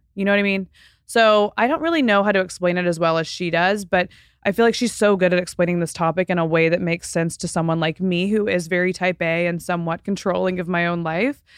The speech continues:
because I think we all need to be an, to an extent. But when it comes to relationships, I've also noticed for me that doesn't necessarily work as well. So I think that Becoming Her is a really great podcast.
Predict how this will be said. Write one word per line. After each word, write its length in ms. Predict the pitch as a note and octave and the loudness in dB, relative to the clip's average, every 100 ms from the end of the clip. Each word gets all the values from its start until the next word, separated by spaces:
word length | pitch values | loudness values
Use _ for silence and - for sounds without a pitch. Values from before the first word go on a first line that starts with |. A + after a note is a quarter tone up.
| - _ | -20 _
because 160 | C#4+ C#4 | 0 2
I 80 | D4 | 2
think 140 | C#4+ | 2
we 120 | D#4 | 2
all 140 | G3+ G3 | 2 2
need 160 | G3+ E3+ | 0 -4
to 80 | |
be 140 | F3 F3+ | -4 -4
an, 300 | E3+ F3 E3+ F3+ | -4 -4 -6 -6
to 140 | G3 | -4
an 80 | E3 | -4
extent. 480 | E3 - E3+ - - _ _ - | -6 -6 -6 -6 -16 _ _ -6
But 280 | F#3+ A3+ G3+ | 2 2 2
when 100 | G3+ | 0
it 60 | |
comes 220 | G3+ G3+ - | -2 -4 -2
to 80 | |
relationships, 640 | F#3+ F3+ F3+ F#3+ F3+ F3 - | 0 2 0 -2 -4 -4 -4
I've 140 | F3 | -4
also 260 | E3 E3 E3+ | -4 -4 -4
noticed 320 | E3 E3 D#3+ | -2 -4 -4
for 100 | - | -4
me 140 | E3 D#3+ | -4 -2
that 140 | F3+ | -2
doesn't 260 | F3 D#3+ E3 | -2 -4 -4
necessarily 640 | D3+ E3 C#3+ D#3 D#3 D#3 | -6 -8 -8 -8 -6 0
work 260 | G3 G#3 | 0 2
as 120 | E3 - | -2 -2
well. 300 | - - - - - _ | -4 -4 -10 -20 -20 _
So 500 | - G#3+ G3 F#3+ F3+ - _ _ _ _ _ _ _ _ _ - | 0 4 6 4 2 -6 _ _ _ _ _ _ _ _ _ 0
I 140 | G#3 | 0
think 340 | - A#3 A#3 | 2 0 0
that 220 | G#3+ G3 F#3+ | 2 0 0
Becoming 340 | - G3+ G#3+ | -2 -2 0
Her 180 | F#3 F3 | 0 2
is 140 | F#3 | 2
a 80 | E3+ | -2
really 300 | D#3 E3+ F3 | -2 -2 -2
great 360 | E3+ E3 E3+ - | -4 -4 -4 -4
podcast. 680 | F3 E3 - A3 C4 - | -6 -4 0 0 0 -4